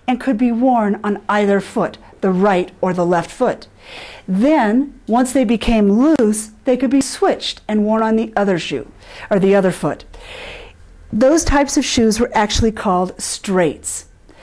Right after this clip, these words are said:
But this particular type that you're seeing today is indeed a right and a left shoe.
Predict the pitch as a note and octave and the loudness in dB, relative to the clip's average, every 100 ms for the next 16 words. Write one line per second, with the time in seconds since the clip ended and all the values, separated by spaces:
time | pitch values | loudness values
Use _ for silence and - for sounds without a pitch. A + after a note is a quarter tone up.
0 | - - - A3+ A3 D#4 F4+ - - D#4+ | -20 -20 -4 -4 -2 -2 -2 -2 -2 0
1 | D4 C#4 C#4 G#3+ G#3+ F#3+ G3+ G#3+ - A#3+ | 2 0 2 0 0 2 2 2 0 2
2 | B3 B3 F#3+ F3+ D#3 D3+ - - - - | 0 0 0 2 2 0 -4 -14 -20 -2
3 | B3 B3+ C#4+ C4 G#3+ F#3 F#3 - F#3 F3 | 2 4 4 4 4 2 0 -2 -2 0
4 | F#3 F#3 D#3+ - - F3+ F3 E3 D3+ - | 0 0 -2 -8 -6 -2 -2 -2 -4 -6
5 | - - D3+ A#2 | -10 -6 -6 -6